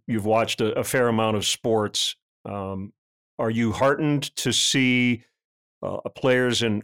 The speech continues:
all of the leagues kinda step out and, and have a, a louder voice,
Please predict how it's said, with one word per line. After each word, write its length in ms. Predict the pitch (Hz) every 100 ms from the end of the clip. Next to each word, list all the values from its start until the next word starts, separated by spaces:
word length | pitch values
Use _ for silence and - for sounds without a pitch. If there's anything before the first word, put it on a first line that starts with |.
| -
all 240 | 117 123
of 80 | 123
the 80 | 117
leagues 400 | 117 120 123 123
kinda 240 | - 110
step 380 | 104 - 123 113
out 340 | 117 113 123 -
and, 180 | 110 107
and 140 | 120
have 240 | 101 113 113
a, 220 | 110 101 - _ _ _ _ _
a 80 | -
louder 420 | 101 110 123 120
voice, 640 | 101 110 110 123 123 -